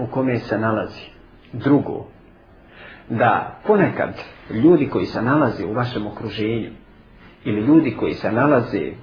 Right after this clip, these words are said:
u jednoj zajednici ne mogu da poimaju sve stvari kao što može poimati onaj kome je Allah dželle šanuhu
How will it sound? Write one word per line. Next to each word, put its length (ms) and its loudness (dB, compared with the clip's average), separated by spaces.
u 80 -6
jednoj 340 2
zajednici 680 -2
ne 220 4
mogu 400 -2
da 120 -4
poimaju 540 0
sve 260 -6
stvari 480 -2
kao 200 -2
što 180 -8
može 340 -4
poimati 500 -4
onaj 400 -2
kome 280 2
je 80 0
Allah 360 -2
dželle 240 -6
šanuhu 600 0